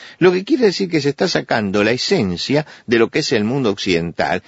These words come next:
y de lo que ha catalizado al mundo occidental y ha formado al mundo occidental. Putin hace una crítica a todo esto,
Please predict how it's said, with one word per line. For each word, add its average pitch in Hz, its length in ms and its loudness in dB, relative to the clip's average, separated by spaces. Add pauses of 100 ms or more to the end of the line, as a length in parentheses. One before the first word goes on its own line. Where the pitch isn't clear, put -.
(140)
y 117 80 2
de 123 80 6
lo 123 100 2
que - 220 -2
ha 208 80 0
catalizado 98 920 0
al 85 80 0
mundo 104 280 0
occidental 104 600 -2
y 117 140 -2
ha 113 60 -4
formado 104 420 0
al 92 60 -2
mundo 92 260 -2
occidental. 85 600 -4 (400)
Putin 214 380 2
hace 185 360 2 (1000)
una 131 360 2
crítica 101 640 -2
a - 20 -4
todo 120 320 4
esto, 123 420 0